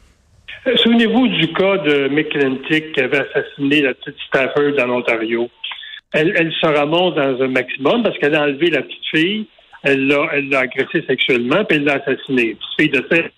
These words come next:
ans. Euh, lorsqu'elle se ramasse dans un pénitencier fédéral, elle décide, elle,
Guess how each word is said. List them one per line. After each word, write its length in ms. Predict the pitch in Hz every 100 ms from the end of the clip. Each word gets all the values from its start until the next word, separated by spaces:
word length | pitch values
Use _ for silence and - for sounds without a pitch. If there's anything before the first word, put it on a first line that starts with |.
| -
ans. 80 | 113 _ _ _ _ _ _ _ _ _ - -
Euh, 200 | 170 165
lorsqu'elle 480 | 170 180 226 - 165
se 100 | -
ramasse 440 | 143 143 170 226
dans 140 | 185 143
un 80 | 143
pénitencier 500 | 139 135 147 147 170
fédéral, 560 | 151 143 131 160 240 240 _ -
elle 200 | 160 156
décide, 500 | 180 180 - 254 214
elle, 300 | 196 208 226